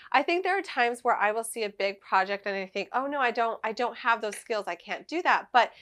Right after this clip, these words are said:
the point of these kits are you don't need to have those skills yet. You can ex-, learn them. And if you are an advanced crocheter,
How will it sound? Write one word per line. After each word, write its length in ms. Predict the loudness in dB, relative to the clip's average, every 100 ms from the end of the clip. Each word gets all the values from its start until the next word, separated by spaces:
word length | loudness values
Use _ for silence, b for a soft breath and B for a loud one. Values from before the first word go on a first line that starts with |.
| B _
the 100 | -4
point 260 | 0 0
of 80 | 0
these 180 | -4 -8
kits 300 | -8 -8 -2
are 100 | -4
you 100 | -4
don't 300 | -10 -10 -10
need 300 | -8 -10 -10
to 80 | -4
have 200 | 0 0
those 140 | -2
skills 320 | -6 -6 -4
yet. 220 | -2 -2 -4
You 80 |
can 160 | -8 -8
ex-, 180 | -8 -14
learn 260 | -6 -4 -2
them. 220 | -2 -2 -4 B B B 0
And 160 | 0 0
if 220 | -6 -4
you 100 | 0
are 120 | 2
an 60 | 2
advanced 440 | 0 0 0 -2 -6
crocheter, 520 | -6 -2 0 0